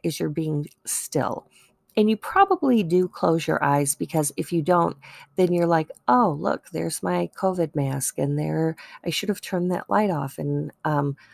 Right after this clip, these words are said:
I should have put that sweater away, and all of a sudden, you know, I need toilet paper," that kind of stuff. And that's not what it's all about. Listening prayer, you really wanna work hard on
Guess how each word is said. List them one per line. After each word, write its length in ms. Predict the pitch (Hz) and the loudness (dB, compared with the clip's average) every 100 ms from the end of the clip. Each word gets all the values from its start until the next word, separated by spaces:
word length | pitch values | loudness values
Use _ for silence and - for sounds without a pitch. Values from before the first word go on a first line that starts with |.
| - _ _ | -20 _ _
I 280 | 175 165 160 | 2 4 2
should 180 | 151 - | -2 -4
have 120 | 175 | -4
put 140 | 175 - | -4 -4
that 160 | - | -4
sweater 420 | - 214 214 175 | 0 2 4 4
away, 340 | 160 147 143 139 | 2 0 2 2
and 160 | 139 151 | 0 2
all 100 | 170 | 2
of 60 | 165 | 2
a 20 | |
sudden, 360 | - 165 160 | -2 0 0
you 200 | 160 170 | -2 0
know, 240 | 170 147 - | 0 2 0
I 100 | 156 | -2
need 260 | 156 180 - | -2 -2 -2
toilet 380 | 226 226 202 - | 2 2 2 -2
paper," 320 | 127 127 131 | -4 -2 0
that 240 | 156 - | 0 -2
kind 180 | - 160 | -2 0
of 80 | 143 | 0
stuff. 300 | - 131 - | -2 -2 0
And 160 | 143 - - - - | -2 -2 -16 -20 -6
that's 320 | - 196 - 190 | 2 2 2 2
not 240 | 180 175 - | 2 2 2
what 180 | 170 | 2
it's 220 | 165 - - _ | 2 -2 -10 _
all 260 | 160 151 135 | 4 6 4
about. 600 | 135 151 120 - - - _ - - _ _ _ _ _ _ _ _ _ _ _ - | 2 2 2 0 -8 -20 _ -20 -20 _ _ _ _ _ _ _ _ _ _ _ 0
Listening 500 | 196 233 - 220 208 | 2 2 0 -2 -2
prayer, 580 | - 190 160 156 160 - _ _ _ _ _ _ _ _ | -2 0 0 0 -2 -8 _ _ _ _ _ _ _ _
you 160 | 165 | -2
really 440 | 151 180 190 185 180 | 2 2 2 0 -2
wanna 320 | 165 165 165 | 0 0 0
work 240 | 151 - | -2 -4
hard 360 | - 156 151 151 - - | -4 -2 -2 -4 -4 0
on 440 | 147 143 139 139 | 2 2 0 -4